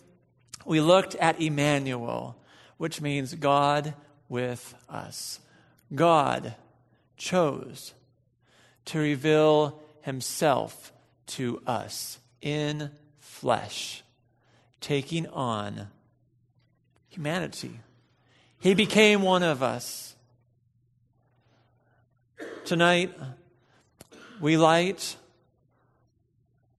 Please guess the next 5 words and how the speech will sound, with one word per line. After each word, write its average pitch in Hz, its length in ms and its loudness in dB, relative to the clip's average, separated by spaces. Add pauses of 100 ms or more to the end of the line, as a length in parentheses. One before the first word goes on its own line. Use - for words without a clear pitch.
(200)
the 147 100 -4
last 160 480 0
and 147 120 -8
final 131 720 -2 (600)
candle. 120 680 -8